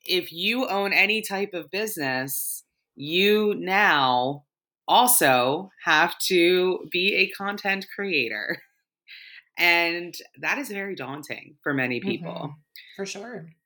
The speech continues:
Speaker 1: Um, I know a lot of our clients have been very reticent, um, to join TikTok because they're just like, "Oh, another, another social media platform."
Speaker 2: Well,
Speaker 1: And this,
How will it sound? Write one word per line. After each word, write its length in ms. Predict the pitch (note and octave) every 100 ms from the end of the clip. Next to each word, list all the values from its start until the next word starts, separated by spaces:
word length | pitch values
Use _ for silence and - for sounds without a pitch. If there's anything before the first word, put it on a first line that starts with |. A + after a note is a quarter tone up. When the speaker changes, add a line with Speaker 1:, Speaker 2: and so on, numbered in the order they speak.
| -
Speaker 1:
Um, 400 | D3 C3 B2 B2 -
I 100 | D#3
know 240 | E3 D#3+
a 40 |
lot 260 | D#3 D3 C#3+
of 80 | D#3
our 180 | D3 C#3+
clients 600 | C3+ B2 A#2+ A#2+ B2+ -
have 480 | B2 A#2 A2+ A#2
been 580 | C#3 A#2+ A#2 A#2 A#2 A#2
very 840 | B2+ B2+ C3 C3 B2+ B2+ B2+ B2 - -
reticent, 880 | C3+ B2+ A#2+ - G#2+ G#2 - - - - - _ _
um, 340 | B2 A2+ A2+ A2+
to 140 | -
join 380 | C3+ C3 B2+ C3
TikTok 840 | B2+ B2+ - A#2+ A2+ A2 A2+ C#3
because 380 | C#3 C#3+ D#3+ D3+
they're 140 | D#3 D3+
just 260 | D#3+ -
like, 140 | D3+ C#3+
"Oh, 280 | D3 D3 C3+
another, 720 | C3+ C3+ C3 B2 C3+ C3 B2+ _ _ _ _
another 800 | C3 D3 D3+ D#3 E3 D3+ B2+ B2
social 640 | - - D3+ D#3+ D3+ B2
media 540 | A#2+ C#3 D3+ B2+ A2+ G#2
platform." 720 | - B2+ B2+ - A2+ G#2+ G#2 G#2+ - - E3+
Speaker 2:
Well, 100 | E3+
Speaker 1:
And 120 | G3
this, 240 | B3 B3+